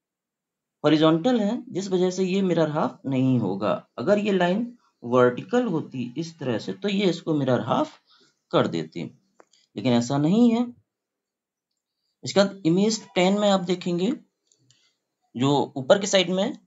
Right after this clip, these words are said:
रेड और ग्रीन कलर है, तो मिरर में भी नीचे रेड और ग्रीन ही शो होना चाहिए, लेकिन इसमें ग्रीन शो हो रहा है,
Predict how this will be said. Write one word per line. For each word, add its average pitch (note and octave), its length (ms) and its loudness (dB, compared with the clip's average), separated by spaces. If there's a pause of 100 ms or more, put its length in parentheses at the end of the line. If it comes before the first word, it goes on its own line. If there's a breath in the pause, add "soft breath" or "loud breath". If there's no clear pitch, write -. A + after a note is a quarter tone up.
(180)
रेड C#3+ 380 2
और E3 200 2
ग्रीन F#3 280 0
कलर G3 300 -2
है, G3 120 -4
तो F#3 200 -2
मिरर D3+ 300 4
में E3 160 4
भी G#3 160 -2
नीचे F3+ 440 0
रेड F3+ 360 2
और E3 120 -2
ग्रीन F3 220 2
ही G3+ 100 2
शो G3 160 0
होना G3 180 0
चाहिए, G3+ 160 0
लेकिन E3+ 140 0
इसमें E3 220 -2
ग्रीन G3 280 0
शो G#3 160 -4
हो G3+ 100 0
रहा F#3+ 120 0
है, G3 160 -6